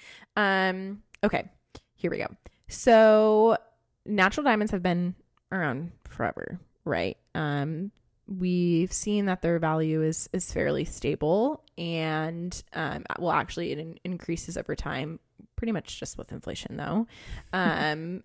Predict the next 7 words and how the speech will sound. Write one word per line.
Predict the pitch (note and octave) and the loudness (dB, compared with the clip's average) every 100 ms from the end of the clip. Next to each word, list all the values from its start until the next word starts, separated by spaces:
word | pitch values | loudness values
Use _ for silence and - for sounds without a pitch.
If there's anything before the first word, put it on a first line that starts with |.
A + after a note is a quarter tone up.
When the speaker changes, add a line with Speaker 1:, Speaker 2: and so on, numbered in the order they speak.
| - | 0
Speaker 1:
I | F3+ | 2
wouldn't | F#3 F#3+ G#3+ C4 - | 2 2 2 0 -2
say | - G#3 G3+ G3 - | -4 0 2 2 0
they're | F3+ | -2
an | E3+ | -2
investment, | E3 E3+ D#3 - - - D3+ - - - - _ _ _ | -6 -10 -8 -2 -2 -2 -6 -12 -10 -12 -14 _ _ _
right? | - C#3 B2 C3 | -4 0 0 -2